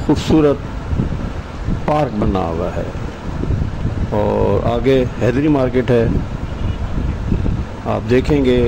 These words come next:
یہاں کپڑے وغیرہ، اچھی کوالٹی کے کپڑے آپ کو ملتے ہیں۔ لوگ یہاں خریداری کرتے ہیں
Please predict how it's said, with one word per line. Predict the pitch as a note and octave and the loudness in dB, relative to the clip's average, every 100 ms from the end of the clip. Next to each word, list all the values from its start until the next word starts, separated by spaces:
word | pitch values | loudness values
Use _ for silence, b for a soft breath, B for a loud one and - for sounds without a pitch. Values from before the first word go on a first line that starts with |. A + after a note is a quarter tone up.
| A#2+ | 2
یہاں | A2+ A#2 A#2+ - | 2 2 0 -2
کپڑے | A#2 C#3+ C3+ | 0 2 4
وغیرہ، | B2 A#2 A2+ G#2+ A2 G#2+ G#2 - - - - - - - - - - | 4 2 2 0 -2 -4 -8 -8 -10 -12 -12 -10 -8 -4 -2 -2 0
اچھی | C#3 - E3+ - | -2 0 -2 2
کوالٹی | B2+ B2 B2 | 2 4 2
کے | A2+ A2 | 2 2
کپڑے | G#2+ A2 G#2+ | 0 2 2
آپ | F#2+ - | 2 0
کو | G#2+ - - - - - - - - - | 0 0 0 -2 -2 -4 -4 -4 -4 0
ملتے | D2+ A2+ G#2+ - F#2 | 2 2 2 0 0
ہیں۔ | F#2 F2+ - - - - - - - - - - - | 0 -2 -2 -2 -2 -2 -4 -4 -4 -2 -2 -2 -2
لوگ | G2+ G#2+ A2 | 0 0 2
یہاں | G#2+ A2 A2 | 2 2 2
خریداری | A2 A2 A2 A2+ A#2+ A2+ | 0 2 2 2 2 2
کرتے | A#2+ - C3 | 0 0 0
ہیں | A#2+ A2+ | 0 0